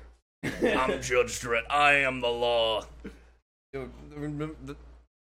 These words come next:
Speaker 2: you know, personally, I believe
Speaker 1: You
Speaker 2: that all
Speaker 1: can't, you
Speaker 2: Judge
Speaker 1: can't
Speaker 2: Dredd comics must be burned because obviously that's where the cops are getting it from.
Speaker 1: Can't blame a group of people for something a small amount of the people do.
Speaker 2: But, okay, yeah, a small amount.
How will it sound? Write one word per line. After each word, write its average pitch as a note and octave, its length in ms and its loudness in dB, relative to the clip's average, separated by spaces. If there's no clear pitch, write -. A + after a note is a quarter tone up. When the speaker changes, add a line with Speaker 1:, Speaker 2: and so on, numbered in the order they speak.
Speaker 2:
you A#2 60 -8
know, A#2+ 160 2
personally, G#2+ 480 0
I G2 40 0
believe G#2 240 0
Speaker 1:
You G2+ 60 2
Speaker 2:
that - 60 0
all A#2+ 120 8
Speaker 1:
can't, A#2 280 4
you D3 60 -10
Speaker 2:
Judge C3 260 4
Speaker 1:
can't G#2+ 140 0
Speaker 2:
Dredd A#2+ 180 4
comics G2+ 400 -2
must G#2 160 -4
be G#2 120 -2
burned F#2+ 420 -2
because F#2 500 -4
obviously G#2 520 2
that's F#2 180 -4
where F2+ 60 -4
the F2+ 80 -6
cops F#2 260 -4
are E2+ 60 -8
getting F2+ 260 -8
it - 100 -14
from. D#2+ 380 -10
Speaker 1:
Can't A3+ 220 -8
blame B2 640 -6
a C#3+ 100 -4
group C3 400 -8
of C#3 180 -6
people G#2+ 440 -10
for C3 80 -8
something C#3 340 -10
a A#2+ 120 -8
small C3 420 -4
amount B2 240 -4
of A#2+ 60 -6
the A#2 60 -6
people A2+ 220 -8
do. G#2+ 160 -6
Speaker 2:
But, - 140 -2
okay, B3+ 220 0
yeah, A#3+ 160 4
a D3+ 40 0
small A#3 480 0
amount. A#2+ 380 0